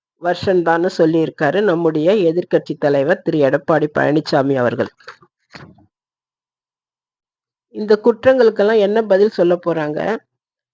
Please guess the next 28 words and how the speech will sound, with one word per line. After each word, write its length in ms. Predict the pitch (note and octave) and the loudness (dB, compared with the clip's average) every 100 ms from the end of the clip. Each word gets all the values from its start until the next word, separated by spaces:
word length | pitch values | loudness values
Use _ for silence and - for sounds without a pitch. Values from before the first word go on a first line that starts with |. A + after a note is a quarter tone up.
| - | -12
யாரும் 420 | F3+ G3 A#3+ B3 | -4 -2 -2 -2
போதையின் 480 | G3 G3+ G#3 G#3 G3+ | 2 2 2 0 0
பாதையில 460 | F3+ E3+ F3+ F3 F#3+ F#3 | 0 0 2 0 0 0
போகாதீங்கன்னு 760 | F3 F#3 F#3 E3+ E3 D#3 E3+ | 0 2 2 0 -2 -4 -2
ஒரு 160 | G3+ E3 | -2 -2
அப்பா 260 | D3 F3 | -2 -2
ஸ்தானத்துல 560 | F#3 - D#3+ E3 D#3+ D3 | -2 -2 -2 0 0 -2
இருந்து 240 | D3 D#3+ F#3+ | -2 -4 -4
நம்முடைய 360 | G3+ D#3+ D3+ C#3+ | -4 -4 -2 -2
முதல்வர் 440 | D3 E3 D#3+ D3+ | 0 2 2 0
சொல்றாரு. 460 | D3 C3+ D3 C3+ B2 F3 _ - | -2 0 0 -2 -4 -10 _ -6
அது 140 | E3 D#3 | -2 0
யாருமே 440 | D3 D#3 F3+ F#3+ G3 | 2 0 -2 -6 -2
கேக்குறது 380 | F3 E3 D#3+ D3 | -2 0 -2 -4
இல்ல. 140 | C3+ D#3 - _ _ _ - | -6 -8 -14 _ _ _ -14
சரி, 120 | G#3+ | -4
யாருமே 440 | F3 E3 G#3 A3 A3+ | 0 2 2 0 0
கேட்கறதுன்னா 480 | G3+ F#3+ G3 F3+ G3 | 0 0 0 2 2
அவங்க 180 | E3+ F3+ | 0 0
கட்சிக்காரங்களே 600 | F3 D3+ A3+ A3 F#3+ G3+ | 0 0 2 2 0 0
கேட்க 260 | G3 F3 F3 | 0 -2 -2
மாட்டேங்கிறாங்க. 600 | F3 D#3+ D3+ D3 C#3+ C#3 C#3 F3+ _ _ _ - | -4 -4 -4 -2 -4 -4 -8 -12 _ _ _ -12
அவங்க 200 | F#3 G3+ | -8 -4
கட்சிக்காரங்களுக்கே 880 | G3+ F#3 - B3+ A3 G3+ G3 G3 A3 | 0 0 0 0 2 2 2 2 2
பீர் 320 | G3+ G3+ G#3+ | 2 0 2
கொடுத்து 260 | F#3 E3+ - | 2 0 -2
குடிக்க 300 | F3+ F#3 G3+ | -2 0 2
சொல்றாங்க. 480 | F#3+ D#3+ D3+ D3 C#3 | 0 0 0 -2 -2